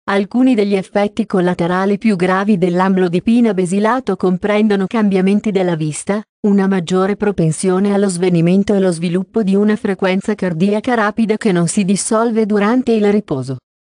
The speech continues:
In alcuni casi, questi effetti collaterali possono essere pericolosi per la vita.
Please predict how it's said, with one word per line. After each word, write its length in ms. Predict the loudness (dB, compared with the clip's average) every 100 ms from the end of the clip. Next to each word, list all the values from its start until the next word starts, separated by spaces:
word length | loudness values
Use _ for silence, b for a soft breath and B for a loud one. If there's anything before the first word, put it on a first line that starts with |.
| _
In 120 | 2 2
alcuni 480 | 2 0 0 0
casi, 480 | 0 -2 -2 -2 -2 -4 _
questi 380 | 0 0 0 -2
effetti 500 | -2 -2 -2 -2 -4
collaterali 720 | 0 0 0 0 0 0 0
possono 460 | 0 -2 -2 0 2
essere 440 | 0 0 0 0
pericolosi 680 | 0 -2 0 0 2 2 0
per 160 | 0
la 120 | -2 -2
vita. 360 | -2 -4 -8